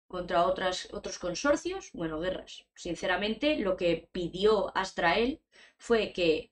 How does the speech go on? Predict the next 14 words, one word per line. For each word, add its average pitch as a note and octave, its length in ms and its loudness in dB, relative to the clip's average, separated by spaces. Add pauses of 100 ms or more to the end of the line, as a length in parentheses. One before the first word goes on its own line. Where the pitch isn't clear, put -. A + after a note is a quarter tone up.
la G#3 200 4
guerra A3+ 240 4
solo A#3+ 240 2
era G#3 180 4
con F#3 160 -2
System A3+ 360 -2
Control, G#3+ 420 -2
que G#3 120 -4
tenía F#3 260 -2
sus F3 220 -8
dramas F3 340 -2
con F3+ 120 -4
System F#3 340 -6
Control, A3+ 480 -2